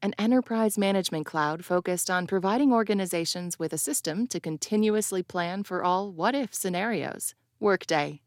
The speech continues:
the finance, H R, and planning system for a changing world.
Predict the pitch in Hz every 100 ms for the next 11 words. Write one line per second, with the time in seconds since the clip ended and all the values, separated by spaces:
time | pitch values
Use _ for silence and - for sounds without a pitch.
0 | _ _ 170 - 175 190 202 220 - -
1 | 220 247 220 214 240 185 165 240 277 160
2 | 156 151 190 233 - 254 262 - 160 147
3 | 175 160 135 131